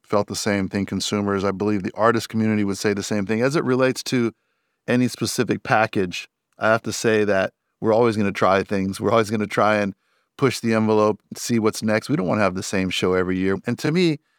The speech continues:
the fan packages were, they humanized the artists and they gave them a real insight into people that, that appreciate and love their work. So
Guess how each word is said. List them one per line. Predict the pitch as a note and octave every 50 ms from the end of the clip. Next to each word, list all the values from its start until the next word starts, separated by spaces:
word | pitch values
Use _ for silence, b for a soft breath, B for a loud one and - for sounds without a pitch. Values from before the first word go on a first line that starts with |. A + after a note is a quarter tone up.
| _ _ _ _ _ _ _ _ _ _ -
the | - A#2 A2
fan | - D3+ D3+ D#3 E3 D3
packages | - D3 C3+ C3+ - C#3 B2+ A#2+ A2 A2
were, | A#2 B2 B2 B2+ - _ _ _
they | - C3 B2+
humanized | A#2 - - D#3 E3+ E3 D3+ C3+ B2+ B2 A#2 G#2 G2+
the | A2 G#2
artists | G#2 A#2 C#3 C#3+ G2+ - - - - - -
and | G#2+ A2+ A2+
they | A#2 A#2+
gave | G2+ A#2 B2+ B2 B2+ A#2+ G#2
them | A2 B2 A#2+ A#2+ A#2 A2+ - _ _ _ _ _ _ _ _ _ -
a | A2+ A2
real | G2+ A2 A#2+ A#2+ A#2+ A#2+ - - _ _
insight | - B2 C#3 D3 C#3+ - - B2+ A2+ A2+ A2 A2
into | A2 A2+ - - G#2+
people | - - C3+ B2 - B2 A#2
that, | A#2+ A#2 A#2+ A#2+ - _ _ -
that | A#2 A2+ A2+ - -
appreciate | A#2 - - - C#3 C3 - - B2+ A#2
and | - A2
love | G#2+ A2 A2+ B2 A2+ G#2+
their | G2+ A2+ A2+
work. | A2 A#2 B2 A2+ G2 -
So | - - B2+ A#2 A#2 G#2+